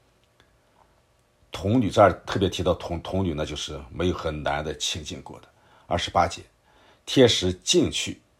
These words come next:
对她说：“蒙大恩的女子，我问你安，主和你同在了。”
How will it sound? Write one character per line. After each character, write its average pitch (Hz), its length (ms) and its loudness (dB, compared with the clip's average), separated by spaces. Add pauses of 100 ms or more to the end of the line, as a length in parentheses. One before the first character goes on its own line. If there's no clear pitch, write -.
(140)
对 104 100 2
她 92 220 2
说 90 420 0 (140)
：“蒙 90 260 0 (100)
大 104 300 6
恩 123 160 2
的 95 80 0
女 76 240 -6
子， - 280 -10
我 78 260 -2
问 92 200 0
你 69 140 -6
安， 78 280 -8 (520)
主 80 280 -4
和 - 320 -4
你 78 280 -4
同 - 260 -16
在 98 140 -8
了。” - 200 -16